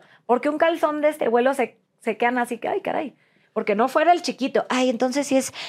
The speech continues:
es artístico. A ver, nadie me va a limitar. O sea, si yo no me limito ya en, en, en mi forma, en mi cuerpo, <laughs> nadie más lo va a hacer. Y bueno, se unió muchísima gente, muchísimos gordos y demás. Y no. <laughs>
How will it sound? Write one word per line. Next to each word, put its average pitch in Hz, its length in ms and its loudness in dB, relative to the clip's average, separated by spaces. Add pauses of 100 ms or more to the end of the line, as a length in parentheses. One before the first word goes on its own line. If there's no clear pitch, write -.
(160)
es 247 200 -6
artístico. 240 640 -2
A 240 80 4
ver, 330 480 4 (640)
nadie 339 800 2
me 370 100 6
va 277 80 8
a 277 40 4
limitar. 202 440 0 (220)
O - 40 -20
sea, 254 120 4
si 262 180 -2
yo 247 360 4 (160)
no 226 160 2
me 226 120 4
limito 226 380 2
ya 180 260 4
en, 185 220 -2
en, - 180 -2
en 196 140 0
mi 202 80 -2
forma, 233 380 4
en 190 60 -4
mi 208 120 2
cuerpo, 247 420 2 (140)
<laughs> - 160 -20
nadie 359 400 2
más 269 360 -2
lo 233 140 2
va 214 100 4
a - 20 2
hacer. 208 300 -4 (640)
Y 202 100 -2
bueno, 233 260 4
se 226 100 -4
unió 220 220 2
muchísima 240 500 -2
gente, 254 400 0
muchísimos 214 520 -2
gordos 214 560 4
y 202 60 0
demás. 196 400 0
Y 208 100 -12
no. 226 80 -6
<laughs> - 40 -2